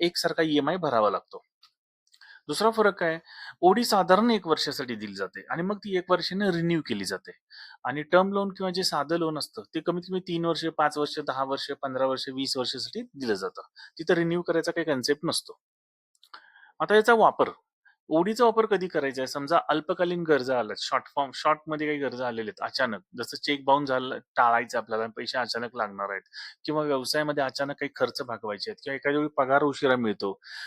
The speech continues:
त्यावेळी तात्पुरती जेव्हा गरज आपल्याला भागवायची असते त्यावेळी तुम्हाला हे ओडीचा उपयोग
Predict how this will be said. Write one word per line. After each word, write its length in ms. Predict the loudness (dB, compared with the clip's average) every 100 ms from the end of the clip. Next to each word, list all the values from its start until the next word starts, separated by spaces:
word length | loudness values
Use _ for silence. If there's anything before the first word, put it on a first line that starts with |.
| -14 -2
त्यावेळी 220 | -2 0
तात्पुरती 480 | -2 0 -2 -2 0
जेव्हा 320 | 4 4 6
गरज 160 | 4 4
आपल्याला 260 | 2 0
भागवायची 420 | 0 0 0 0 -2
असते 260 | -4 -8 -12 -16 -20 _
त्यावेळी 220 | -4 -4 -2
तुम्हाला 240 | 0 2
हे 100 | 2
ओडीचा 380 | 2 2 2 2
उपयोग 300 | 2 0